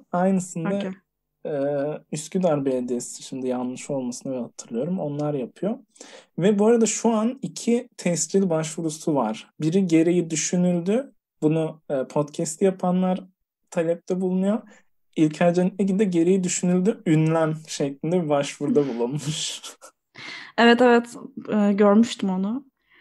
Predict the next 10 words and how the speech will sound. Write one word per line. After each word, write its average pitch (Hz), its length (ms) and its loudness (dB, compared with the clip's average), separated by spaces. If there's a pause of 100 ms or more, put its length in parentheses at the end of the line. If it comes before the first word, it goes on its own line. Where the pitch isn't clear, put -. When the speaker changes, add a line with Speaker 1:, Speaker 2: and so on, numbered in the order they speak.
(220)
Speaker 2:
E, 214 180 4
ve 320 160 6
şey 269 340 4
demiş, 196 320 2
şu 226 80 2
anda 233 220 4
eski 220 200 -2
tweetlerine 233 520 0
indim, 202 260 4
bakıyorum. 247 540 0